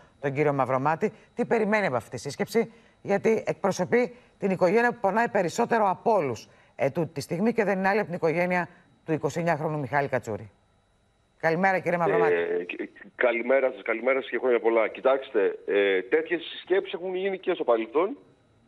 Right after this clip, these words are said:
Speaker 2: και σε, α, πολιτικό επίπεδο και σε αθλητικό επίπεδο και με τους ιδιοκτήτες των μεγάλων,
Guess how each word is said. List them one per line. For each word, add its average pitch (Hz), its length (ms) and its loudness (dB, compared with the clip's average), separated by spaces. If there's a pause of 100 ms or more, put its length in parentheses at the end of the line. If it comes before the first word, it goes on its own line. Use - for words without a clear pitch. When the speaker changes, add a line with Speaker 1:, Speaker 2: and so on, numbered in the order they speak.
(420)
Speaker 2:
και 143 260 2 (200)
σε, 92 380 4
α, 92 140 2 (1080)
πολιτικό 110 420 2
επίπεδο 143 440 0
και 135 200 0
σε - 140 -4
αθλητικό 107 420 0
επίπεδο 143 460 0
και 139 180 -2
με 123 120 2
τους - 100 -8
ιδιοκτήτες 104 480 -2
των 104 120 2
μεγάλων, 98 540 2